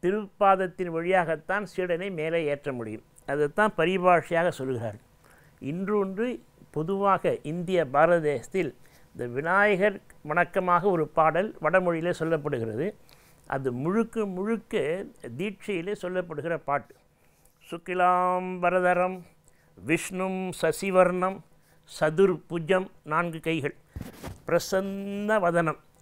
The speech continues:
கோடி சூரிய பிரகாசமாக ஜொலிக்கிற பிரம்ம பிரகாசமாக இருக்கிற திருமுகம்,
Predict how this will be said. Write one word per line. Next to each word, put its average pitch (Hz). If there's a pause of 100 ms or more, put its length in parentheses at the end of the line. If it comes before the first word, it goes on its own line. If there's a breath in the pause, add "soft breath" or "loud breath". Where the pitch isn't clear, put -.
(100)
கோடி 196
சூரிய 220
பிரகாசமாக 202 (160)
ஜொலிக்கிற 190 (120)
பிரம்ம 180
பிரகாசமாக 180
இருக்கிற 151 (560)
திருமுகம், 185